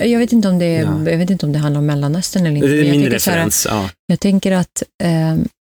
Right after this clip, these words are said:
Speaker 1: det är som att allting <laughs> har handlat om att det här är vad vi vet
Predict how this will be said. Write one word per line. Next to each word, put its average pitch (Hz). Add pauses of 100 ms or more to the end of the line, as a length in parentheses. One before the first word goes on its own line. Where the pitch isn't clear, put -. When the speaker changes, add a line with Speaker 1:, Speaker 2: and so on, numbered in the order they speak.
(720)
Speaker 1:
det 214
är 220
som 226
att 220 (400)
allting 202 (180)
<laughs> 214
har 185
handlat 165
om 160
att 156 (960)
det 196
här 220
är 220
vad 180
vi 165
vet 175